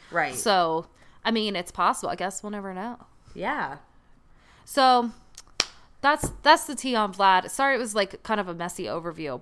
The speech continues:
Speaker 2: but I, I wanted to get a little bit of, like, what actually happened in his life, um, before we got to the legacies of him, which was really what I wanted to talk about anyway, so. <laughs>
Speaker 1: Well, and that was so interesting 'cause even though he,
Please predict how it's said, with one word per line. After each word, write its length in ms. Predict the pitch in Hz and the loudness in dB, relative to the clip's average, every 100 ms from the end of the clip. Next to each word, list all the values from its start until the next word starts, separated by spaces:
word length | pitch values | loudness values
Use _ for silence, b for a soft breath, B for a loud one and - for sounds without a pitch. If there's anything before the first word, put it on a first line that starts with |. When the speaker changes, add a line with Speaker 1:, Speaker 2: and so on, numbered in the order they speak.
| - | 4
Speaker 2:
but 200 | 196 - | 4 4
I, 160 | 208 208 - | 0 -2 0
I 80 | |
wanted 240 | 214 233 214 | 0 0 -4
to 100 | 226 | -2
get 160 | 214 | -2
a 60 | - | -2
little 280 | 185 196 190 | -2 -4 -2
bit 140 | 185 | -2
of, 140 | 175 170 | -2 -4
like, 340 | 147 135 - - | -8 -8 -18 -12
what 260 | 180 165 143 | -4 -2 -2
actually 420 | 165 - 170 160 | -2 -4 -8 -4
happened 380 | 160 160 165 165 | -4 -4 -8 -10
in 120 | 151 | -14
his 200 | 143 151 | -14 -10
life, 440 | 143 143 160 - - | -8 -8 -12 -18 -12
um, 220 | 175 160 160 | -6 -6 -8
before 280 | 156 170 | -10 -8
we 100 | 156 | -8
got 220 | 151 147 143 | -8 -8 -8
to 120 | 160 | -12
the 120 | 135 | -12
legacies 760 | 127 113 185 - 208 233 214 - | -12 -10 -8 -6 -2 -2 -2 -2
of 160 | 208 | -2
him, 240 | 226 233 247 B B B B B _ _ | -2 -4 -8 B B B B B _ _
which 220 | 214 190 180 | -4 -4 -4
was 180 | 165 | -8
really 240 | 170 156 151 | -6 -8 -8
what 140 | 147 | -8
I 80 | 139 | -8
wanted 260 | 143 - - | -8 -12 -12
to 80 | 135 | -12
talk 260 | - - | -10 -10
about 260 | 214 110 - | -14 -16 -18
anyway, 460 | - - 151 233 | -18 -20 -18 -16
so. 180 | - - 294 | -14 0 0
<laughs> 380 | - - - - - - - - B B B B B B 302 208 | 0 -6 -16 -18 -18 -14 -12 -14 B B B B B B -14 0
Speaker 1:
Well, 180 | 294 | 4
and 140 | 269 285 | 4 4
that 140 | 349 | 4
was 100 | 359 | 2
so 240 | - 269 226 | 4 4 6
interesting 560 | 233 240 254 - 208 175 | 4 2 -2 -2 -6 -2
'cause 340 | 208 175 - | -2 -2 -6
even 320 | 220 240 277 262 | -10 -6 -4 0
though 460 | 220 175 165 160 - _ _ _ - | 0 2 0 -4 -10 _ _ _ -20
he, 340 | - - 214 | -18 -8 -8